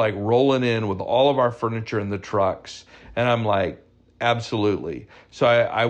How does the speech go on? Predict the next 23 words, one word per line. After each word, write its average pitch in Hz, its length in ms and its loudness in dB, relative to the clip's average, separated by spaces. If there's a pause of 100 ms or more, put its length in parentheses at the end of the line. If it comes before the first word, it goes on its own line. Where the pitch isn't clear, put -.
went 143 120 2
over 123 300 2
and 117 160 -2
I 113 80 0
mopped 117 420 0
all 123 200 0
his 117 120 -4
floors. 92 540 -2
Took - 300 -6
me 104 240 -6
two 214 280 0
hours. 104 680 0 (100)
Um, 110 500 -2 (300)
by 120 180 2
the 113 100 -2
time 156 320 0
he 170 140 2
got 170 320 0
there, 113 240 2
all 123 260 2
his 127 120 -2
floors 117 460 -2
were 113 120 0